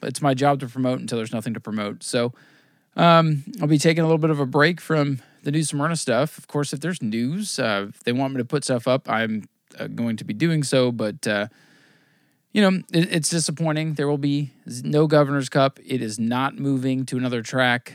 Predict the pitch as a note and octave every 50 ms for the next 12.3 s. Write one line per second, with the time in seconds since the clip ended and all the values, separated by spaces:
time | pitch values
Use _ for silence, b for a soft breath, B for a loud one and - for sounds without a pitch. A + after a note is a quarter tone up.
0 | - - - - A2 G#2+ G2+ G2 G2 G2 - G#2+ A2 G2+ A2 A2 G2+ - G#2+ G#2+
1 | A2 G#2+ A2 - - G#2+ A2 G#2 G2 - - G#2+ G#2 G#2 G#2+ - - - G2+ G2+
2 | F#2+ F#2+ F#2+ F#2+ F2+ - - _ _ _ _ _ _ _ _ _ _ _ _ _
3 | - C#4+ - G#3 F#3+ A#3+ C4+ C4+ D4 C4+ A#3+ - C#4+ B3+ - C4 A#3+ C4+ C4+ B3
4 | - B3 B3 B3 A#3+ - E3 C#3 B2+ b b b b - - D#3 D3 - - -
5 | - - - E3 - - F3+ F3 D#3+ D#3+ D3 - D#3+ D3+ D3+ D3 C3+ - C#3 B2
6 | A2+ G2+ F#2 A2 A#2 - B2+ A#2 G#2+ A#2 C3 _ _ _ _ - C3 B2+ - -
7 | - D3 D3 C3 - - B2 A2+ A2 G#2+ B2 C3 - E3 D#3+ D3+ D#3+ F3+ - D3
8 | A#2 G#2 G2 - - G2+ G2 F#2+ G#2 A#2 - - - B2+ B2+ B2+ B2+ B2+ B2+ B2
9 | B2 C3 C3 - D#3 D#3 D3+ G3 G3 F#3+ - F3+ D#3 F#3 F3+ - - E3 D3+ D3
10 | C#3 C#3 C#3 B2 - _ _ _ _ _ _ _ _ _ _ _ _ - C3 C3
11 | B2+ B2+ B2 A#2 A#2+ A#2+ - C3 C3+ D3+ E3 E3+ D3 D#3 D3 C#3+ C3+ C3+ C3+ -
12 | - - - - -